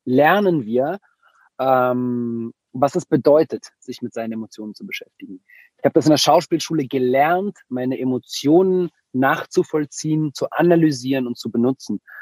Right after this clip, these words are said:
Ähm, und was man nicht darf, und das finde ich ist immer, gerät sehr oft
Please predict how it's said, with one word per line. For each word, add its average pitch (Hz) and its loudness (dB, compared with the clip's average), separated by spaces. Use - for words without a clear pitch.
Ähm, 123 4
und 127 0
was 143 0
man 160 4
nicht 196 0
darf, 160 0
und 156 -8
das 139 -12
finde 160 -6
ich 143 -10
ist 143 -12
immer, 156 -2
gerät 165 2
sehr 160 2
oft 170 0